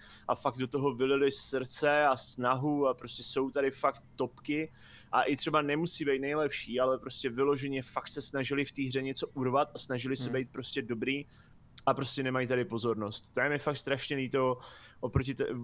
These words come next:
Speaker 1: vůči tady všem těm klukům mi to přijde strašně nefér, protože to není jejich chyba, že ta hra tady není sledovaná, to není prostě chyba nikoho, to je prostě čistě jenom o tom, že ta hra vyžaduje mozek a lidi tady na Twitch chodí mozek vypínat, takže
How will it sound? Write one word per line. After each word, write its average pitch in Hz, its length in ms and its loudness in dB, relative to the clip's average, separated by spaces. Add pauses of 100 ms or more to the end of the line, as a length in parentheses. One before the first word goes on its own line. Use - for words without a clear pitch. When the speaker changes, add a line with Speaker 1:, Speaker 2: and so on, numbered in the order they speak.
Speaker 1:
vůči 123 500 -6
tady 139 180 2
všem 135 300 -2
těm 139 260 0
klukům 131 340 -2
mi 127 100 0
to 131 100 -2
přijde 131 240 -4
strašně 135 440 -2
nefér, 131 400 2
protože 120 380 -6
to 135 100 0
není 131 220 -2
jejich 135 200 -2
chyba, 123 400 2
že 117 120 -4
ta 117 120 2
hra 123 240 0
tady 123 180 0
není 120 260 -4
sledovaná, 120 540 2
to 117 100 -4
není 120 200 -4
prostě 113 240 -8
chyba 127 240 -4
nikoho, 123 520 2 (460)
to 127 80 2
je 127 100 6
prostě 120 240 -4
čistě 127 300 -2
jenom 123 240 0
o 117 60 2
tom, 123 220 -2
že 120 100 -6
ta 127 120 2
hra 120 200 4
vyžaduje 123 380 0
mozek 120 420 0
a - 60 0
lidi 117 200 -2
tady 117 200 0
na 117 100 -2
Twitch 117 220 -8
chodí 123 240 -2
mozek 120 260 -2
vypínat, 113 500 -4
takže 110 380 -2